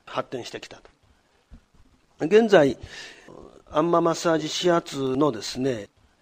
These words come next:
免許を持っている人たち、これはあの、青が視覚障害者で、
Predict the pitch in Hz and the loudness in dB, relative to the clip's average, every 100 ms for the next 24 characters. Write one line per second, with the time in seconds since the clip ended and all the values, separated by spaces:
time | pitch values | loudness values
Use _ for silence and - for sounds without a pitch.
0 | _ - 139 196 190 135 127 160 - 123 | _ 0 6 8 8 4 6 4 2 -8
1 | 117 110 - 98 98 - - - 185 190 | -6 -10 -10 -10 -12 -14 -16 -2 0 2
2 | 170 175 170 - 180 220 196 143 - 151 | 4 6 4 4 8 10 10 6 4 0
3 | - 160 151 143 131 - 110 117 107 | 2 0 2 0 0 -2 -6 -6 -8